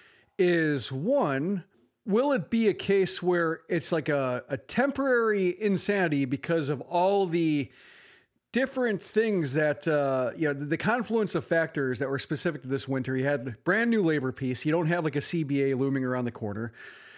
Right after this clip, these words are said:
So there's that. You have the, uh, late arrival of Disney money, you know, nine hundred million dollars across Major League Baseball. You have, uh, you know, the, the national T V deals going up in price. Everything's good when it comes to spending money. And so some owners are doing it, not just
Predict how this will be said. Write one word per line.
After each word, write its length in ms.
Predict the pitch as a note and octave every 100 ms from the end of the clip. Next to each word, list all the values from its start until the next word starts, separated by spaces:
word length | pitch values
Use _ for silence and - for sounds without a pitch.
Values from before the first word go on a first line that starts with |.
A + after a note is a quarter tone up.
| -
So 200 | - F3
there's 300 | E3 D3+ C3
that. 340 | F#2+ A2+ B2 -
You 140 | D3
have 280 | D#3 E3+ D#3
the, 320 | D#3 D3+ - -
uh, 220 | C#3+ B2+
late 400 | A#2+ E3+ F#3+ - -
arrival 580 | D#3 D3 D3+ F3 F3 D#3+
of 380 | C#3 B2+ G#2+
Disney 400 | G2 D3+ A#2+ C#3
money, 420 | C3+ C3+ D#3+ A#3+ D#3+
you 120 | C3
know, 120 | B2 B2+
nine 100 | C#3
hundred 220 | C#3 C3
million 240 | C#3 C3+
dollars 320 | C3 C3 C#3
across 380 | A#2+ - C3+ -
Major 260 | C3 C3 C3
League 180 | B2+ G#2
Baseball. 540 | A#2+ B2+ - E3+ G#3+ - - - -
You 160 | C3+
have, 600 | C3 D3 C#3+ C#3 B2+ G#2 -
uh, 300 | C3 A#2+ A2+ G#2+ -
you 140 | C3+
know, 60 | G#2+
the, 200 | A#2 A#2
the 220 | G#2+ A2+
national 420 | B2 D3 - D3+
T 240 | B2+ - D#3
V 180 | E3
deals 380 | D#3 E3 G3 F#3
going 300 | C3+ F3 E3+
up 120 | F3+
in 120 | F#3 E3+
price. 500 | F3+ F#3 A3 - - - - _
Everything's 440 | A#3+ D#4+ D4+ G#3+
good 180 | C3+ A3+
when 120 | D3+
it 60 | D3
comes 220 | F#3+ F3+
to 80 | D3+
spending 360 | D3 - E3 D3
money. 400 | D3 B2 G2+ A#2+
And 140 | F3+ E3
so 260 | F#3+ E3
some 380 | D3+ A3 B3 G#3+
owners 340 | G3+ G3+ F#3
are 60 | D3
doing 240 | C#3+ A3
it, 60 | C3
not 200 | A#2+ C3+
just 280 | D#3 C#3